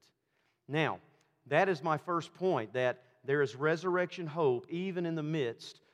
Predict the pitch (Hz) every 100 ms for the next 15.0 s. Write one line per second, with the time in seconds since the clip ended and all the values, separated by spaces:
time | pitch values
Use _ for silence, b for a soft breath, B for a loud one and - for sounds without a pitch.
0 | _ - 143 139 139 151 139 143 175 165
1 | - 117 123 151 196 185 - 226 196 127
2 | 131 127 139 165 156 147 151 131 123 131
3 | 131 123 113 104 110 101 85 78 - _
4 | _ _ _ _ 131 165 226 233 214 202
5 | 196 170 139 139 139 165 170 170 151 127
6 | 151 123 117 175 214 262 233 180 214 -
7 | 175 - 185 196 185 175 - 202 170 120
8 | 117 135 b b b 147 196 269 - 233
9 | 190 151 147 156 151 151 143 139 214 240
10 | 214 170 165 - 180 165 147 208 185 139
11 | 139 208 220 b b b 160 165 202 202
12 | 190 170 208 190 139 135 95 87 b b
13 | b 165 170 240 247 214 135 151 240 262
14 | 240 - 208 - 220 220 - 208 170 -